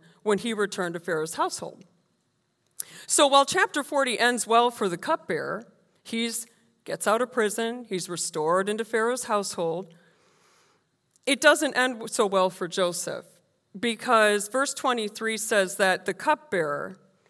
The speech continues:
when he got back in the household of Pharaoh, forgot all about Joseph, never giving him another thought.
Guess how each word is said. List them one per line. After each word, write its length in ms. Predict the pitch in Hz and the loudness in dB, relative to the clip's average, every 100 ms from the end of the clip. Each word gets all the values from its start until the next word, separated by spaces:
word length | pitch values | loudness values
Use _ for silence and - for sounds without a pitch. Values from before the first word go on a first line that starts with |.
| _ _ | _ _
when 120 | 190 | -4
he 100 | 196 | -2
got 260 | 190 226 226 | 2 2 4
back 200 | 190 175 | 0 0
in 100 | 180 | -4
the 80 | 170 | -4
household 440 | 180 160 - 160 | -4 -6 -6 -6
of 120 | 160 | -8
Pharaoh, 480 | - 165 147 - 190 - _ _ _ _ | -4 -4 -4 -8 -12 -20 _ _ _ _
forgot 720 | - 214 185 226 196 160 175 - _ _ _ _ - | -2 -2 4 8 8 6 2 -12 _ _ _ _ 4
all 300 | 196 196 202 | 6 6 4
about 460 | 196 170 165 160 - | 2 2 2 0 0
Joseph, 580 | 226 226 - 156 - - _ _ _ _ _ _ | 0 0 -4 -4 -6 -14 _ _ _ _ _ _
never 340 | 214 226 240 247 | 4 4 4 2
giving 360 | 220 208 202 | 2 0 0
him 460 | 196 185 175 175 175 - | -2 -2 -2 -4 -6 -6
another 560 | 170 180 170 170 170 | -2 -2 -2 -4 -4
thought. 600 | 165 - 147 - - - | -4 0 0 -2 -10 -16